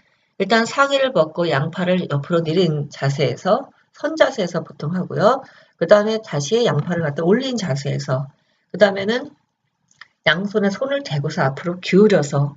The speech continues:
그 다음에는 누워서 우리가 시즌하는 것을 볼 수가 있다. 자세여서 선 자세, 그 다음에 눕힌 자세로 네 가지로 얘기를 했고요.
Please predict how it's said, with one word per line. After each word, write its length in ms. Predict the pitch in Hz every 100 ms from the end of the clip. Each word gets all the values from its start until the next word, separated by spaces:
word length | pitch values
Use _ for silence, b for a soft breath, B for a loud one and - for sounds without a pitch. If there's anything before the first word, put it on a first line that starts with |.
| _
그 100 | -
다음에는 480 | 180 170 165 170 147
누워서 520 | 190 233 220 143 139
우리가 180 | - -
시즌하는 460 | 143 220 220 185 143
것을 260 | 139 190
볼 140 | 185 143
수가 180 | - 147
있다. 400 | - 123 127 127 B B B
자세여서 600 | - 139 143 151 139 139 165
선 260 | - 240
자세, 460 | 240 240 226 220 226
그 120 | 196
다음에 220 | 147 143 143
눕힌 320 | 170 - 180
자세로 380 | 131 135 143 143
네 120 | 165
가지로 360 | 202 202 160
얘기를 280 | 147 143 143
했고요. 480 | 175 - - 165 220